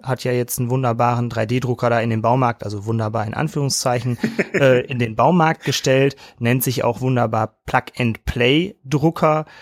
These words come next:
Speaker 1: Das heißt, äh, da wird ja schon, ähm, dem, dem Käufer suggeriert, hey, kauf dir dieses Teil, ähm, schließ da deinen Computer an und da kommt wunderbar schnell, äh, ne, um dann wieder auf deine Waffen zu kommen, da kommt jetzt wunderbar deine Pistole raus.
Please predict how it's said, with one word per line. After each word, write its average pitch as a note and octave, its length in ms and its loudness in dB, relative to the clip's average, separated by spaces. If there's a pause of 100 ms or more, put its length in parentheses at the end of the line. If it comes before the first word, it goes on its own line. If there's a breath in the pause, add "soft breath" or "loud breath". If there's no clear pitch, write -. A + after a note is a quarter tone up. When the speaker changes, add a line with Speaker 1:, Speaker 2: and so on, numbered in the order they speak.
(180 loud breath)
Speaker 1:
Das A#2+ 200 0
heißt, B2 340 2
äh, B2 220 2
da A#2 180 2
wird C3 160 0
ja B2 140 2
schon, B2+ 460 0
ähm, A#2 540 -2
dem, A2+ 340 -2
dem A2+ 420 -6
Käufer C#3 520 2
suggeriert, B2+ 560 0 (260 loud breath)
hey, D3 360 2
kauf C3 240 0
dir B2+ 100 -4
dieses A2+ 300 -2
Teil, E3 460 0 (380 soft breath)
ähm, B2 540 2
schließ D3+ 260 0
da C3+ 120 2
deinen B2 180 2
Computer C#3 440 0
an C3 180 0
und A#2 140 -4
da A2+ 60 0
kommt A#2+ 240 -2
wunderbar A#2 480 2
schnell, A2+ 440 -2
äh, A2+ 460 -2
ne, C#3 200 2
um A2+ 140 -2
dann A2 220 -2
wieder A2+ 160 0
auf - 100 -2
deine G#2+ 200 -2
Waffen B2+ 240 0
zu B2 120 -2
kommen, A#2 200 0
da G#2+ 100 0
kommt A#2 200 0
jetzt A2+ 160 0
wunderbar A2 380 4
deine A2 180 0
Pistole G#2 400 -4
raus. G2+ 300 -4